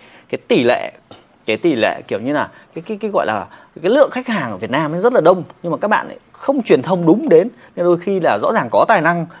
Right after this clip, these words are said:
có kiến thức nhưng mà lại không sử dụng được, nên rất là lãng phí. Nhưng nếu các bạn muốn, ờ, tìm hiểu sâu hơn về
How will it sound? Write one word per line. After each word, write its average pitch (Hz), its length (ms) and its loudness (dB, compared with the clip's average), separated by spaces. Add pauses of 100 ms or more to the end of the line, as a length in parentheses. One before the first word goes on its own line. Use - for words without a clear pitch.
(100)
có 120 160 0
kiến 175 140 0
thức 285 160 -2
nhưng 185 180 -4
mà 131 60 0
lại 95 100 -4
không 254 180 -2
sử 120 220 -4
dụng 135 160 -8
được, 117 240 0
nên 151 160 -10
rất 240 120 -2
là 156 100 -4
lãng 127 320 -2
phí. 151 260 -4 (300)
Nhưng 143 80 -4
nếu 131 160 0
các 208 120 -2
bạn 120 240 -2
muốn, 147 200 -2 (360)
ờ, 104 300 -4
tìm 156 140 0
hiểu 151 180 -4
sâu 165 240 -2
hơn 156 280 -4
về 107 120 -12